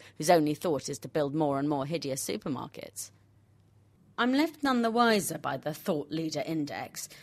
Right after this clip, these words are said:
so for elucidation I've gone back to Google. For just a hundred and nine dollars, you can buy a book called How to Be a Thought Leader,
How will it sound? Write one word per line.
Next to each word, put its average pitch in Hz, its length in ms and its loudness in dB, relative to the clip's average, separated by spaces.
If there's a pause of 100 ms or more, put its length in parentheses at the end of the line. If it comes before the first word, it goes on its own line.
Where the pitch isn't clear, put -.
(140)
so 254 200 2
for 247 120 -2
elucidation 262 760 0
I've 151 160 -6
gone 147 180 0
back 139 200 -4
to 165 100 -6
Google. - 540 2 (360)
For - 120 -6
just 302 260 4
a 370 40 -4
hundred 247 360 0
and 190 140 0
nine 156 240 0
dollars, 147 480 -6
you 233 80 -4
can 294 160 0
buy 226 180 4
a 180 60 4
book - 360 -10
called 160 380 0 (380)
How 220 240 4
to 233 160 0
Be 160 180 0
a 147 80 0
Thought - 420 0
Leader, 147 440 -4